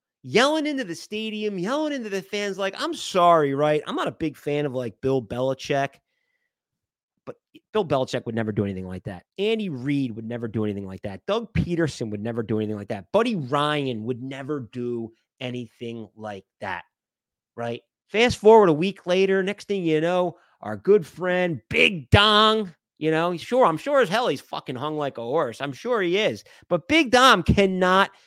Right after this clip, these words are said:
be acting the way he acted. And it was ticky-tacky, I agree. But last but not least, it was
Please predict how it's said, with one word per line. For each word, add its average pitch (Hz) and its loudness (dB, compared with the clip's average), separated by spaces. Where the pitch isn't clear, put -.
be 208 -14
acting 139 0
the 143 -2
way 139 0
he 139 -8
acted. 131 -6
And 214 -2
it 240 -4
was 269 -4
ticky-tacky, 269 2
I 214 0
agree. 208 2
But 165 -6
last 240 -2
but 220 -10
not 202 -2
least, 226 -8
it 208 -8
was 226 -4